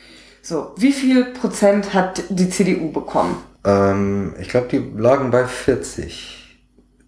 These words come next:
Speaker 2: Der G-, abgegebenen gültigen Stimmen.
Speaker 1: Genau, der abgegebenen gültigen Stimmen. Da müsste man jetzt nochmal gucken, wie viele Leute sind jetzt tatsächlich nicht zur Wahl gegangen,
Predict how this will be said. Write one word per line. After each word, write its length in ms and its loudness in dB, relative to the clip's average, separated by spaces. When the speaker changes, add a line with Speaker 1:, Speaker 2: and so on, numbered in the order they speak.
Speaker 2:
Der 420 2
G-, 80 -8
abgegebenen 720 -2
gültigen 400 -2
Stimmen. 320 -8
Speaker 1:
Genau, 340 4
der 140 4
abgegebenen 580 -2
gültigen 340 -2
Stimmen. 280 -6
Da 100 0
müsste 320 -2
man 180 0
jetzt 140 -4
nochmal 220 0
gucken, 240 -8
wie 60 -4
viele 220 -4
Leute 240 0
sind 160 -8
jetzt 180 -6
tatsächlich 360 -8
nicht 180 -12
zur 160 -6
Wahl 240 2
gegangen, 460 0